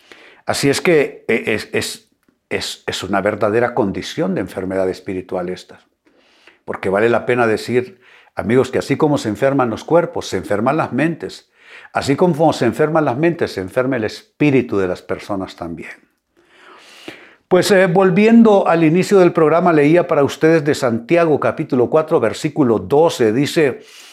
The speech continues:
"Uno solo es el dador de la ley que puede salvar y perder. Pero tú, ¿quién eres para que juzgues a otro?"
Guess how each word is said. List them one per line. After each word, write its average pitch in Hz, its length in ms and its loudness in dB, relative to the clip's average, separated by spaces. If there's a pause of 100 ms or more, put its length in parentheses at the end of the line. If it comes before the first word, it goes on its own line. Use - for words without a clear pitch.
(200)
"Uno 160 300 4
solo 208 440 2
es 131 140 -2
el 113 160 2
dador 120 340 2
de 127 120 2
la 110 120 2
ley 131 520 0
que 95 100 -8
puede 98 260 -2
salvar 98 600 2
y 233 80 4
perder. 95 760 -2 (640)
Pero 190 300 2
tú, 196 680 4 (640)
¿quién 214 320 4
eres 233 360 4
para 113 260 0
que 113 100 -2
juzgues 123 480 -4
a - 100 -4
otro?" 185 460 -6